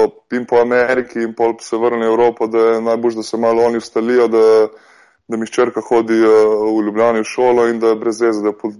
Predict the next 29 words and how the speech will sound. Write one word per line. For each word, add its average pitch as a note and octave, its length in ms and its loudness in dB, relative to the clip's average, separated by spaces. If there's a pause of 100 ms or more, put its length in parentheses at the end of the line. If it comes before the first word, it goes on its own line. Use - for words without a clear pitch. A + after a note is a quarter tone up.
tu A2+ 140 -4
dajemo G#2+ 380 2
tukaj G#2+ 280 -10
v - 20 -6
neke G#2 180 -10
privatne G#2+ 440 0
šole. G#2 360 -2
Niti A2 260 -8
v A2+ 40 -6
Nižni A2 240 -4
Novgorod A2 380 0
nima G#2+ 240 -4
neke G#2 240 -6
internacionalne G#2 680 -4
šole G#2+ 300 0
tukaj, - 300 -10
tako - 220 -6
da, G#2+ 200 2 (840)
lej, C3 240 6
eh, A#2+ 280 6
oni C#3 160 4
pridejo D3 320 4
dvakrat, C#3 360 2
trikrat C#3+ 340 -2
k - 80 -20
meni, C#3+ 340 0
jaz C3+ 220 2
grem C3 240 0
za B2 160 0